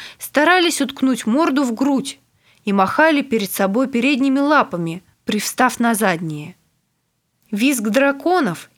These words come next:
и рев шестилапых оглушали людей, но те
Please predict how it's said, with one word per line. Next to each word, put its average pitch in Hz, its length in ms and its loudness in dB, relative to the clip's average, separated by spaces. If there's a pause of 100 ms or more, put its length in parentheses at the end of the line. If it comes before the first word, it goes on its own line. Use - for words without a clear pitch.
и 240 120 0
рев 285 220 0
шестилапых 262 840 0
оглушали 262 640 0
людей, 180 520 -4 (420)
но 180 160 -2
те 359 380 -2